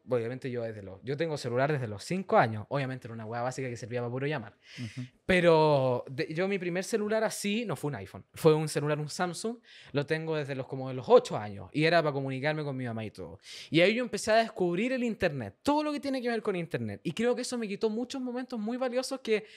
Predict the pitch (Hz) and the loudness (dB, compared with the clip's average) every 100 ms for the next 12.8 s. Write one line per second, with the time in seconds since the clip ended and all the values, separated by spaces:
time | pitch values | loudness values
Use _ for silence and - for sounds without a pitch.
0 | - - - - 202 180 226 262 214 196 | -20 -20 -8 2 4 4 8 8 8 4
1 | 165 139 123 - 95 92 92 - 165 165 | 4 2 -2 -2 -8 -8 -10 0 2 2
2 | 151 170 185 190 190 175 160 143 143 190 | 0 0 2 2 2 0 0 -4 -2 0
3 | 196 190 196 175 185 175 190 175 160 165 | 0 -2 -4 -8 -6 -4 -2 -2 -2 0
4 | 170 196 185 170 165 165 180 170 147 139 | 0 0 -2 -6 -6 -6 -8 -6 -4 -2
5 | 151 156 - 139 151 165 185 196 147 - | -2 -4 -4 0 2 2 2 2 0 -4
6 | 127 - - - - - - 156 147 - | -8 -10 -20 -20 -20 -18 -4 -4 -4 -6
7 | 156 151 135 127 123 120 131 147 156 - | -4 -4 -6 -6 -6 -4 -2 -2 -2 -6
8 | 123 110 160 139 113 113 117 123 113 113 | -4 -2 -2 0 0 -2 -4 -4 -4 -6
9 | 139 127 120 110 107 107 110 110 110 110 | -4 -2 -2 -4 -6 -6 -6 -8 -8 -6
10 | 147 143 143 127 - 147 165 165 160 151 | -4 -2 -2 -4 -4 -2 2 4 4 4
11 | 151 156 143 143 175 139 120 120 123 123 | 2 0 0 0 0 0 2 2 2 0
12 | 113 107 127 147 - 320 180 117 | -2 -6 -6 -6 0 4 4 2